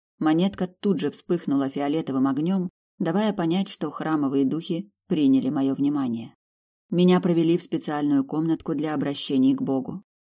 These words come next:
Здесь царит полумрак. Свечи, свечей было много. Пламя отбрасывало причудливые тени, которые танцевали под неслышную музыку, сплетались друг с другом,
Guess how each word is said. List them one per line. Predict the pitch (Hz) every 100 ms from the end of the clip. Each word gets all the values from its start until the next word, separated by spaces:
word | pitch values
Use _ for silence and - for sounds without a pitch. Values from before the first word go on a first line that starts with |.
| _ _
Здесь | - 139 135 165 -
царит | - 175 143 135
полумрак. | 151 147 151 143 135 - _ _ _
Свечи, | - 175 156 165 170 139 139 - _
свечей | - - 170 - 175 160
было | 143 135
много. | 131 131 120 - - _ _ 170
Пламя | 156 151 147
отбрасывало | 139 135 147 147 139 135
причудливые | 135 139 135 151 131 139 139
тени, | 135 170 170 135
которые | 135 151 160 151
танцевали | 151 156 - 143 170 160 139
под | 147 139
неслышную | 147 143 160 165 - 139
музыку, | 139 160 175 143 131 135 _ _
сплетались | - - 170 175 185 165 143
друг | 135 151 139
с |
другом, | 156 180 175 139 143